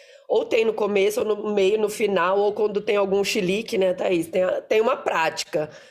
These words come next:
né, pra gente assentar, pra gente, é, é, relaxar, pra, pra gente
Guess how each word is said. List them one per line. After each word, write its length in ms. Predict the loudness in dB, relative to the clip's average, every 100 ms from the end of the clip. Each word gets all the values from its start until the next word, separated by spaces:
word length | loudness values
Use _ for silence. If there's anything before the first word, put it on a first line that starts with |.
| -4
né, 220 | 2 2
pra 240 | 2 0 2
gente 560 | 2 0 -2 -2 -4 -6 -14 -4
assentar, 1040 | -2 0 2 0 0 0 0 0 0 -2
pra 160 | 0 0
gente, 640 | 2 0 -2 -2 -2 -4 -10 -14 -2
é, 880 | 2 4 6 4 4 2 4 4 2
é, 40 |
relaxar, 880 | 2 2 0 -2 -2 0 0 0 -2
pra, 360 | -2 0 0 -2
pra 240 | 0 2
gente 600 | 2 2 2 -2 -2 -4